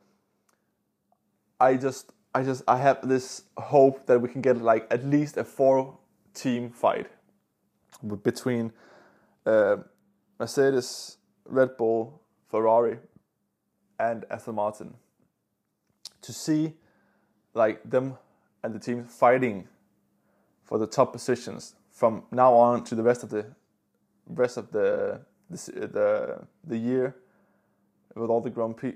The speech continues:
Prix left, it would be amazing. It's, of course, like, a dream scenario <laughs> because with the new regulations, cars, if they're close together,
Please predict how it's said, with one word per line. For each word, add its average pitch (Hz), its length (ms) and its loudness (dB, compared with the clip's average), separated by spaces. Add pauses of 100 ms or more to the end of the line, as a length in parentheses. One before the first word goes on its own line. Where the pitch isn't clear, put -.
(140)
Prix 123 320 -6
left, 107 360 -2
it 123 60 -2
would 120 140 0
be 110 120 -2
amazing. 107 600 -6
It's, 110 160 -10
of 98 160 -12
course, 127 360 -4
like, 107 240 -2
a - 20 -8
dream 120 600 -6 (220)
scenario 117 920 0 (320)
<laughs> - 340 -20
because 120 460 2 (1080)
with 120 140 -2
the 127 60 -2
new 139 220 2
regulations, 123 680 0 (180)
cars, 120 520 4
if 110 80 -12
they're 117 100 -2
close 147 240 0
together, 139 500 2